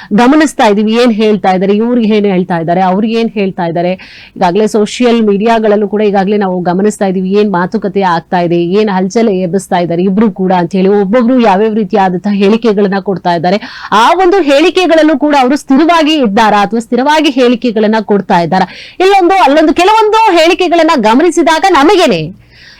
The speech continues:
ಇಲ್ಲೊಂಥರ ಹೇಳ್ತಾರೆ, ಇಲ್ಲೊಂಥರ ಹೇಳ್ತಾರೆ, ಏನಪ್ಪಾ ಇದು ಅಂತ ಹೇಳಿ ಕೆಲವೊಂದ್ಸಲ ಅನ್ಸಿದ್ದಂತೂ ನಿಜ. But ಈಗ ಪೊಲೀಸರು ಕರೆಸ್ತಾರಲ್ಲ, ಒಟ್ಟಿಗೆ ಸಂಸಾರ ಮಾಡ್ತಾ ಇದ್ರು, ಎರಡ್ ಸಾವಿರದ ಹತ್ತೊಂಬತ್ತರಲ್ಲಿ ಪರಿಚಯ ಆಗುತ್ತೆ ಒಂದು, ಆ, ಕಾರ್ಯಕ್ರಮದ ಮೂಲಕವಾಗಿ ಅಥವಾ ಕಾಮಿಡಿ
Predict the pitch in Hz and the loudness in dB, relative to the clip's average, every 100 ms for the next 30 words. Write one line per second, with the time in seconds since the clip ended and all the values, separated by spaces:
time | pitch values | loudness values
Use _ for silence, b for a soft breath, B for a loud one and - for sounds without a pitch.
0 | B 381 392 339 349 359 339 320 277 285 | B 0 0 2 2 2 2 2 2 2
1 | 277 277 277 311 349 339 320 311 349 302 | 2 2 2 4 4 2 2 2 2 2
2 | 285 233 269 262 233 320 330 - 262 240 | 0 0 2 2 2 0 0 0 2 2
3 | 240 233 226 b b - 285 349 359 330 | 2 0 -4 b b -4 0 2 2 2
4 | 320 381 359 370 381 330 311 349 302 330 | 2 2 2 2 2 2 2 0 0 0
5 | 294 349 370 370 262 302 247 - _ _ | 0 -2 0 0 0 2 0 -2 _ _
6 | _ _ _ _ _ - 233 311 285 302 | _ _ _ _ _ -4 -2 0 0 0
7 | 285 320 415 403 320 285 - 240 190 185 | 2 2 2 0 0 -2 0 0 2 2
8 | 151 B B 247 240 339 320 294 285 320 | 0 B B 0 2 0 2 0 2 2
9 | 311 294 269 277 269 277 254 247 285 262 | 4 4 2 2 2 2 2 0 0 2
10 | 254 233 240 262 240 247 247 254 247 254 | 2 0 0 0 0 0 0 0 -2 -2
11 | 240 - 269 247 233 226 247 247 233 233 | -2 0 0 2 2 0 0 0 2 0
12 | 233 233 B B B 202 214 226 226 254 | 0 -4 B B B 0 2 2 0 0
13 | 262 247 247 233 240 247 247 254 233 311 | 0 0 2 2 2 0 0 0 2 0
14 | 302 285 269 254 262 262 269 240 - | 0 0 2 2 2 2 2 0 -6